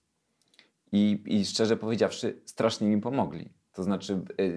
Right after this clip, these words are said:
e, to, że teraz robię filmy, em, że mam taką możliwość, e, i, i że gdzieś w świecie filmów dokumentalnych jestem osobą rozpoznawalną, jest związane w jakiś sposób z tym filmem, bo ten film wyszedł,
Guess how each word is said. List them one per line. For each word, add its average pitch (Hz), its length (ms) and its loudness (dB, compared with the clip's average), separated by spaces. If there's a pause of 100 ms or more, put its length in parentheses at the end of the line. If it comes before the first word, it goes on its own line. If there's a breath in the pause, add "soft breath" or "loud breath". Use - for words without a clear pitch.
(240)
e, 87 60 -8
to, 110 260 0
że 95 220 -2
teraz 101 400 -2
robię 92 260 0
filmy, 87 600 -2 (600 soft breath)
em, 85 580 -2 (680)
że 98 180 -2
mam 104 160 4
taką 101 240 2
możliwość, 87 920 -2
e, 87 420 -2 (140)
i, 90 440 -2 (360 soft breath)
i 98 140 0
że 95 160 2
gdzieś 131 520 -2
w - 80 -14
świecie 127 340 0
filmów 107 280 -2
dokumentalnych 95 800 0
jestem 90 480 -6
osobą 90 540 -4
rozpoznawalną, 95 1500 -2 (520 soft breath)
jest 135 240 4
związane 143 420 0
w 131 40 -4
jakiś 135 180 -4
sposób - 280 -14
z - 60 -18
tym 123 140 -6
filmem, 87 260 0
bo 85 60 -2
ten 113 140 2
film 107 220 2
wyszedł, 190 400 2